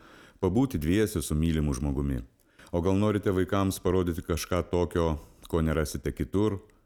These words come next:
Tylos, miško ošimo, paukštelių čiulbesio, naujo, nematyto, nepatirto. Jeigu taip, tai aš žinau tokią vietą, visai netoli Vilniaus, Sakiškių kaime.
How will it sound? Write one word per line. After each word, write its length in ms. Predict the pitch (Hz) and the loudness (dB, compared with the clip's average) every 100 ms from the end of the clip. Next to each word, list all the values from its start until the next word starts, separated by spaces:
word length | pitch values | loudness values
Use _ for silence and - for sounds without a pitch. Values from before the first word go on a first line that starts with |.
| _ _ _ | _ _ _
Tylos, 540 | 80 80 90 92 87 | -2 2 2 2 -2
miško 460 | - 76 87 - 82 | -2 -2 -2 0 0
ošimo, 460 | 78 - 82 78 73 - | 0 -2 -2 -2 -4 -6
paukštelių 480 | 69 - 82 80 78 | -6 -4 -2 -2 -2
čiulbesio, 540 | - 76 71 69 73 71 - _ _ _ - | -2 -2 -2 -4 -6 -8 -12 _ _ _ -4
naujo, 400 | 82 107 123 107 | -2 0 2 0
nematyto, 560 | 78 76 69 90 98 | 0 -2 -2 -4 -4
nepatirto. 680 | 71 64 - 82 - 73 64 62 _ _ _ _ _ | -4 -4 -4 -4 -4 -6 -8 -12 _ _ _ _ _
Jeigu 240 | 87 87 80 | 0 0 0
taip, 380 | 117 139 - - _ _ - - | 0 0 -2 -12 _ _ -20 -2
tai 160 | 90 113 | 2 2
aš 160 | 110 | 2
žinau 180 | 107 113 101 | 0 0 0
tokią 240 | 92 90 | -2 0
vietą, 380 | 73 67 64 53 - - | 0 -2 -4 -8 -10 -6
visai 300 | 69 78 78 | -4 -2 0
netoli 320 | 82 - 87 | 0 0 0
Vilniaus, 560 | 87 107 82 64 60 - _ _ _ _ | 0 0 0 -4 -8 -16 _ _ _ _
Sakiškių 640 | - 85 92 - - 98 | -6 -2 -2 -2 -4 -6
kaime. 460 | - 78 67 60 57 | -2 -2 -2 -6 -10